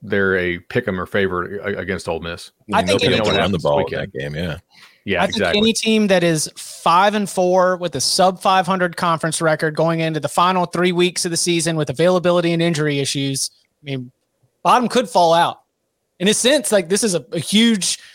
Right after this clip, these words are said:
Speaker 2: sort of, like, take the temperature. You know, we,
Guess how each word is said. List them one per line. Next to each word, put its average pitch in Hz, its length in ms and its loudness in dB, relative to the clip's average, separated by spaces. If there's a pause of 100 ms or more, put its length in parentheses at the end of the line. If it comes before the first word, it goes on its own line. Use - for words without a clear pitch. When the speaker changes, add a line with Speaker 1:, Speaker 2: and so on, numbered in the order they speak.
(120)
Speaker 2:
sort 208 220 2
of, 190 60 4
like, 180 220 0
take 208 260 -4
the 190 100 0
temperature. 180 580 0 (480)
You 170 60 2
know, 165 160 0 (180)
we, 165 120 -6